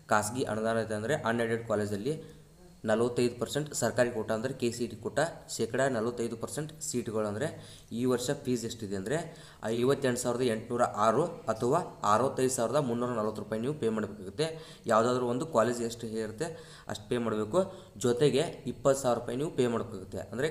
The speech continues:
ಕಾಲೇಜಲ್ಲಿ ಪ್ರತಿ ವರ್ಷ ಮೂವತ್ತು ಸಾವಿರ ಮೇಲೆ ನಿಮಗೆ ಡೊನೇಷನ್ನ collect ಮಾಡ್ತಾಯಿದ್ರು. ಆದರೆ ಈ ವರ್ಷ ಕೆ ಎ ಅವರು ಏನು ಮಾಡ್ತಾರೆ ಅಂದರೆ ಕೆ ಸಿ ಇ ಟಿಯಲ್ಲಿ ನೀವು ಪೇ ಮಾಡಬೇಕಾಗುತ್ತೆ. ಇವಾಗ mock allotment result ಬಿಡ್ತಾರೆ, ಆವಾಗ ನೀವು ಪೇ, ಪೇ ಮಾಡಬಾರ್ದು. Next first round ರಿಸಲ್ಟ್ ಬಿಟ್ಟರೆ ನೀವು ಯಾವ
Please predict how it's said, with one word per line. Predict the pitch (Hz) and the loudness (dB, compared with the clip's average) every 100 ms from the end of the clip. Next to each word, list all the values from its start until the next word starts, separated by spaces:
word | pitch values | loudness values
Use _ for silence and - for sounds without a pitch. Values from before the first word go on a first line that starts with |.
| - | 4
ಕಾಲೇಜಲ್ಲಿ | 107 123 131 127 139 | 4 4 2 0 -2
ಪ್ರತಿ | 110 131 120 | -2 0 0
ವರ್ಷ | - 170 127 | 0 0 2
ಮೂವತ್ತು | 110 127 127 | 0 0 0
ಸಾವಿರ | 123 113 113 | -2 0 -2
ಮೇಲೆ | 117 113 | -2 -4
ನಿಮಗೆ | 113 147 104 | -2 0 0
ಡೊನೇಷನ್ನ | 110 104 117 151 113 | -4 -4 -6 -2 -2
collect | 113 113 | -2 -4
ಮಾಡ್ತಾಯಿದ್ರು. | 104 104 95 95 - - - - 107 | -4 -4 -4 -6 -10 -18 -20 -4 0
ಆದರೆ | 120 120 | 2 2
ಈ | 123 | 2
ವರ್ಷ | 120 123 - | 2 -2 -4
ಕೆ | 117 117 | 0 2
ಎ | 120 | 2
ಅವರು | 120 117 | 2 0
ಏನು | 110 110 | -2 -4
ಮಾಡ್ತಾರೆ | 104 98 | -4 -6
ಅಂದರೆ | 101 156 - - - - - | -4 -4 -4 -12 -18 -6 2
ಕೆ | 127 131 | 2 2
ಸಿ | 127 | 0
ಇ | 127 | 0
ಟಿಯಲ್ಲಿ | 123 123 | 0 0
ನೀವು | 143 - | -2 0
ಪೇ | 117 | 0
ಮಾಡಬೇಕಾಗುತ್ತೆ. | 113 107 101 98 151 170 120 | 0 -2 -6 -4 -4 -2 2
ಇವಾಗ | 117 117 143 110 | 4 4 2 2
mock | 120 135 | 2 2
allotment | 123 123 110 107 | -2 -2 -4 -2
result | 110 107 | -2 -4
ಬಿಡ್ತಾರೆ, | 101 101 139 160 - - 104 | -4 0 0 -2 -10 -2 4
ಆವಾಗ | 120 120 120 | 4 4 0
ನೀವು | 147 120 | -2 -4
ಪೇ, | 107 | -4
ಪೇ | 113 107 | -4 -2
ಮಾಡಬಾರ್ದು. | 101 95 104 175 165 - - - | -4 -2 0 0 -2 -10 -12 -4
Next | 123 - 151 151 | -4 -2 -2 0
first | 131 131 135 | -2 0 0
round | 131 113 | 0 -2
ರಿಸಲ್ಟ್ | 110 123 101 | -2 -2 -2
ಬಿಟ್ಟರೆ | 113 107 135 - - - - 117 | -4 0 -2 -2 -8 -16 -6 0
ನೀವು | 131 143 | 2 2
ಯಾವ | 104 | 4